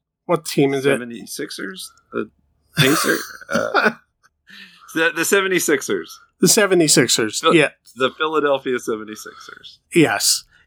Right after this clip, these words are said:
Speaker 1: And he
Speaker 2: <laughs>
Speaker 1: had just received a promotion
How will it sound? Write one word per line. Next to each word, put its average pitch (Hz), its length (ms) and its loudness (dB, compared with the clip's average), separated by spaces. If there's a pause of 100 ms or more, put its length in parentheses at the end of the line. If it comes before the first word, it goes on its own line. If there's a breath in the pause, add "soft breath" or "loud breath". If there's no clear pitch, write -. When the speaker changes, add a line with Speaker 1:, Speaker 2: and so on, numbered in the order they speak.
(120)
Speaker 1:
And 156 720 -2
he 180 520 -2
Speaker 2:
<laughs> - 20 -2
Speaker 1:
had 165 260 0
just 220 440 0
received 165 600 0 (480 loud breath)
a 151 540 2 (340)
promotion 170 840 2